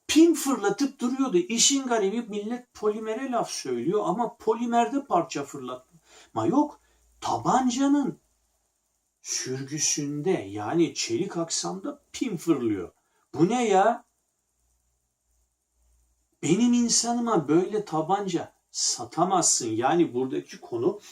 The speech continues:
sadece bir tek marka değil. Ülkedeki bütün tabanca üreticileri.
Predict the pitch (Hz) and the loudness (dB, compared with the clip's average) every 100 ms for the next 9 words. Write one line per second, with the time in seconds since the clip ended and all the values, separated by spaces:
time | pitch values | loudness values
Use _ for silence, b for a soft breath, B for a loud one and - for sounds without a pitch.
0 | B - - - 190 185 185 165 165 233 | B -4 -2 0 2 2 2 -2 -4 -8
1 | - 151 143 131 131 127 254 120 98 82 | -6 -10 -12 -8 -8 -6 -6 -4 -6 -8
2 | _ B B B - 160 165 180 180 - | _ B B B -2 0 0 -2 -4 -4
3 | 185 139 156 - - 269 269 - 139 - | -8 -6 -6 -6 -6 -4 -4 -4 -6 -4
4 | 151 147 120 117 98 95 87 95 95 85 | -4 -4 -6 -6 -6 -12 -14 -16 -16 -18
5 | 82 - | -20 -20